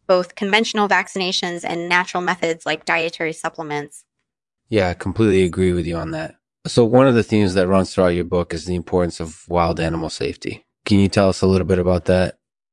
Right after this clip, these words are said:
Speaker 1: Absolutely. I think that it's really important for parents to be aware of the dangers that Mother Nature can pose to their children. For example,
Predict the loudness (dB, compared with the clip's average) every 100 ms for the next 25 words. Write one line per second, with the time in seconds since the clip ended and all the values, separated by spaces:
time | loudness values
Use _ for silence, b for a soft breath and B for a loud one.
0 | _ _ -2 0 0 -2 0 0 2 -2
1 | -2 -4 -4 -4 -8 -14 _ -4 -2 0
2 | 0 2 0 0 0 2 2 0 -4 -6
3 | -6 -8 -4 -4 -4 -8 -6 -4 0 0
4 | 0 -4 -4 -2 -4 -2 -2 -2 -4 -4
5 | -8 -12 -14 -10 -4 -4 -6 -10 -10 -10
6 | -10 -10 -10 -12 -16 _ _ _ _ _
7 | _ 2 4 4 0 0 0 0 -4